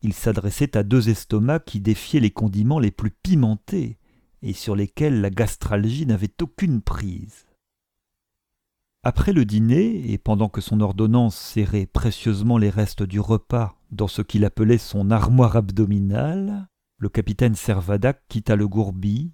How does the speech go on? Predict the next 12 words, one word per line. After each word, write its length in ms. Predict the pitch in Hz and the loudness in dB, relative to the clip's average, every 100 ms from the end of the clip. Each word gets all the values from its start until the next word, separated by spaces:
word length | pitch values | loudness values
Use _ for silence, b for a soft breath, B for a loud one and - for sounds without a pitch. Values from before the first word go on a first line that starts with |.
| - | -8
et 160 | 104 | -4
alla 200 | 92 98 | -2 -2
prendre 440 | 113 - 110 98 104 | -2 0 0 0 0
l'air 400 | 98 101 135 113 | 2 2 0 -2
en 60 | 92 | -6
fumant 640 | - 107 95 92 113 147 _ _ _ | -4 -4 -2 -2 -4 -8 _ _ _
sur 260 | - 104 | -12 -8
la 100 | 95 | -8
crête 300 | 87 - 143 | -8 -4 -4
de 80 | 131 | -2
la 140 | 107 90 | -4 -4
falaise. 720 | - 92 85 92 120 - | -4 -6 -6 -10 -16 -20